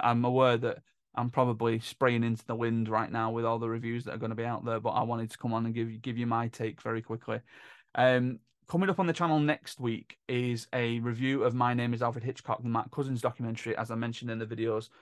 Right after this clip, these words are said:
previously. And then I will be doing a, probably an individual review of Oppenheimer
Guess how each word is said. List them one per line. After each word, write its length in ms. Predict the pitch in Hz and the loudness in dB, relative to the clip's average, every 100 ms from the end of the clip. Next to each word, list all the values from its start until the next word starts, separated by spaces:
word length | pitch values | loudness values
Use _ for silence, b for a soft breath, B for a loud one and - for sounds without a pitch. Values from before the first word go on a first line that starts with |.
| b _ - | b _ -4
previously. 560 | 131 120 113 110 110 b b b - | -2 -2 -4 -8 -8 b b b 2
And 200 | 123 120 | 4 6
then 160 | 117 | 4
I 160 | 101 123 | 6 4
will 280 | 120 135 127 | 6 6 6
be 100 | 123 | 2
doing 380 | 139 127 120 - | 0 0 0 0
a, 240 | 120 120 | -2 -2
probably 380 | 117 147 143 143 | 2 4 6 6
an 80 | 135 | 4
individual 520 | 147 143 139 135 131 | 4 2 0 0 -2
review 200 | 123 127 | 0 0
of 100 | 120 | 0
Oppenheimer 720 | 123 - 117 110 110 110 123 | 0 -2 -2 -2 0 -2 -4